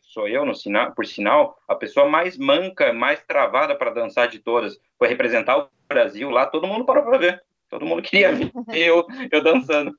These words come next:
Speaker 2: E a gente tem que pensar também é que não é só a questão de ser um estrangeiro, mas pra muitos desses pa-, dessas pessoas, o est-, aquele estrangeiro que tá visitando vai ser o único estrangeiro que elas vão ter contato por muito tempo. Porque mesmo que essas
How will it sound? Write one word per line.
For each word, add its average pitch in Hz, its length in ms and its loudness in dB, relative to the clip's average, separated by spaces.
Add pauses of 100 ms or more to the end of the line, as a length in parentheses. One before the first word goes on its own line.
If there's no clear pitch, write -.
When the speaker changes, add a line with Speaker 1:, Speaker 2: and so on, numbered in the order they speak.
(140)
Speaker 2:
E 247 120 6
a 262 60 6
gente 294 260 2
tem 415 160 -2
que 427 80 -12
pensar 311 600 2
também 277 720 -4
é 254 180 -2
que 311 140 -12
não 294 200 -2
é 330 140 0
só 440 480 4 (160)
a 247 160 -2
questão 254 400 -4
de 254 180 -8 (100)
ser 262 200 0
um 247 100 -2
estrangeiro, 233 600 0
mas 220 420 -4
pra 254 160 6
muitos 349 480 0
desses 349 300 -2
pa-, - 180 0
dessas 220 320 -2
pessoas, 269 680 2
o 262 80 -2
est-, - 280 -6
aquele 311 440 2
estrangeiro 277 580 0
que - 80 -14
tá 247 100 -2
visitando 294 680 -6 (140)
vai 330 100 -8
ser - 140 -4
o 330 60 -2
único 349 200 -4
estrangeiro 330 540 0
que - 80 -2
elas 302 180 4
vão 302 100 -2
ter 294 140 -4
contato 302 320 2
por 330 120 -2
muito 294 260 -8
tempo. 233 400 -4 (160)
Porque 320 280 2
mesmo 359 380 2
que - 80 0
essas 349 240 -6